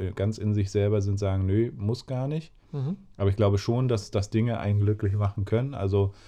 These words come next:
Speaker 1: natürlich trägt es dazu bei, dass ich irgendwie das Glück hatte, haha,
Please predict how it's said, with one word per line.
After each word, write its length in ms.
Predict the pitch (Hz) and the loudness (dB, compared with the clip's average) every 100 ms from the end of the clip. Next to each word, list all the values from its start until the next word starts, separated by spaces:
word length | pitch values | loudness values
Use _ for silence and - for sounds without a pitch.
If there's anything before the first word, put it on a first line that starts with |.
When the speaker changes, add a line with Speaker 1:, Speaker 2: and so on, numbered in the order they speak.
| - - | -20 -6
Speaker 1:
natürlich 440 | 98 113 117 110 | -4 0 0 0
trägt 300 | - 113 113 | -2 -2 -2
es 100 | 101 | -4
dazu 300 | 104 101 107 | -2 -2 0
bei, 260 | 92 90 107 | 2 2 2
dass 160 | 104 101 | 0 -2
ich 160 | 98 | -4
irgendwie 220 | 101 101 98 | -2 0 0
das 180 | 95 | 0
Glück 260 | - 104 104 | 2 0 2
hatte, 340 | 113 117 113 - - - - - - - | -2 0 -2 -4 -18 -20 -20 -20 -18 -6
haha, 480 | 92 80 95 123 | -2 0 0 -2